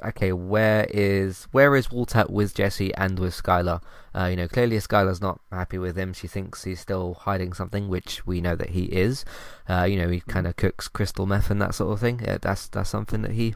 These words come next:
Speaker 1: might be hiding. Um, and then obviously the, the bit with Jesse about establishing where they are a little bit more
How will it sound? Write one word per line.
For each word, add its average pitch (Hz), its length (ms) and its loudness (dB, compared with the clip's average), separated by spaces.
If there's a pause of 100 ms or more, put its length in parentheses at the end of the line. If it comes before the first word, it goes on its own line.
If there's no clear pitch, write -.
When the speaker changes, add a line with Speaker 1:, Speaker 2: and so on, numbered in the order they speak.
Speaker 1:
might 120 180 4
be 113 80 -4
hiding. 127 380 0 (840)
Um, 120 520 8 (880)
and 113 180 4
then 113 200 6
obviously 113 280 0
the, 107 140 2
the 104 140 -2
bit 117 180 0
with 107 140 -4
Jesse 107 340 0
about 98 460 2 (160)
establishing 98 600 -2
where 92 200 0
they 101 260 2
are 92 240 2
a 90 60 0
little 92 160 -2
bit - 180 -8
more 90 400 -4